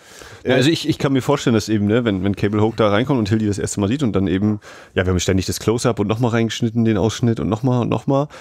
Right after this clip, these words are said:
Speaker 2: dass da die, irgendwer auf die Idee kommt, "Na, das ist ja aber ganz schön, die Frau wird hier zum Objekt degradiert." Und ich denk mir halt,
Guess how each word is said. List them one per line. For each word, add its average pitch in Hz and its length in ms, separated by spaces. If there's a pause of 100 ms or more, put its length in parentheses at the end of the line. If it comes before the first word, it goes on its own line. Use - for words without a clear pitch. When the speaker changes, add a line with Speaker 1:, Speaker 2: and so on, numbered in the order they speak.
(220)
Speaker 2:
dass - 160
da 117 120
die, 110 200 (580)
irgendwer 120 360
auf 98 100
die 120 80
Idee 117 140
kommt, 113 180
"Na, 87 80
das 82 100
ist - 20
ja 101 60
aber 90 100
ganz 92 140
schön, 98 320
die 82 80
Frau 92 220
wird 92 100
hier 95 80
zum 87 140
Objekt 92 280
degradiert." 120 320
Und 95 60
ich 90 100
denk 120 140
mir 120 100
halt, 120 180